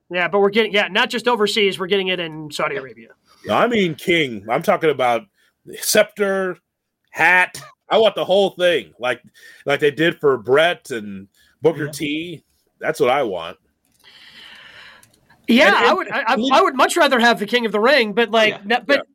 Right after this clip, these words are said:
Speaker 2: Yeah.
Speaker 1: by the way, if they just decided to cancel the King and Queen of the Ring tournaments, I wouldn't be shocked because we know Vince is very anti-tournament
Speaker 3: Yep.
Speaker 1: for whatever reason. Like, it just doesn't make sense. Like, it was very successful for you in the 'nineties.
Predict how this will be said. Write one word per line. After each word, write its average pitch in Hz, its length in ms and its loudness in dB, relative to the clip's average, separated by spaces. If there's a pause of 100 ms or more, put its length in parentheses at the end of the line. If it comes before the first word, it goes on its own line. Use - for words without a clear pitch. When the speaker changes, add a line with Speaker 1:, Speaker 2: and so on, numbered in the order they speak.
Speaker 2:
Yeah. - 80 -20 (600)
Speaker 1:
by 285 160 4
the 247 100 4
way, 220 260 2
if 208 140 -2
they 226 140 0
just 220 160 -6
decided 202 380 -2
to 147 60 -16
cancel 208 600 0
the 180 160 -6
King 208 240 -2
and 202 140 -6
Queen 208 240 0
of 202 80 -2
the 185 80 -6
Ring 196 240 -2
tournaments, 214 560 -2 (160)
I 202 80 2
wouldn't 208 200 -4
be 196 120 -2
shocked 190 440 -4
because 180 300 -6
we 190 80 -2
know 190 180 -2
Vince 185 300 -4
is 175 140 -12
very 180 260 -6
anti-tournament 180 840 -6 (360)
Speaker 3:
Yep. 127 220 -8
Speaker 1:
for 214 160 0
whatever 277 280 4
reason. 190 340 -4 (240)
Like, 190 180 -2
it 196 80 -6
just 233 160 -4
doesn't 247 200 0
make 233 140 0
sense. - 320 -4
Like, 190 140 -4
it 240 80 0
was 233 100 0
very 381 240 2
successful 311 480 -2
for 262 120 -12
you 269 80 -4
in 247 100 -4
the 220 80 -2
'nineties. 190 480 -4